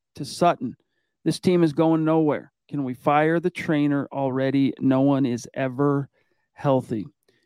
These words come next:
We feel you, Tex. Seriously, we're over that too. Uh, Wero says, "Can't blame Payton or Hackett. It's player execution. Jeudy shows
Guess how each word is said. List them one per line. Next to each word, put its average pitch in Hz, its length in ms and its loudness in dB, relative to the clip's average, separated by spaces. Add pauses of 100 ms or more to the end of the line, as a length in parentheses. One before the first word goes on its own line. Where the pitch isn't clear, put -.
(180)
We 151 100 2
feel 156 240 2
you, 135 100 0
Tex. - 540 -8
Seriously, 131 560 -4 (300)
we're 147 180 4
over 147 160 2
that 135 260 -4
too. 117 300 -8 (260)
Uh, 127 220 0
Wero 151 340 2
says, 143 240 -4
"Can't 165 280 -6
blame 165 200 0
Payton 165 300 -2
or 151 60 0
Hackett. 147 340 -2
It's - 80 -6
player 156 340 0
execution. 143 760 -2 (560)
Jeudy 165 280 2
shows 156 440 0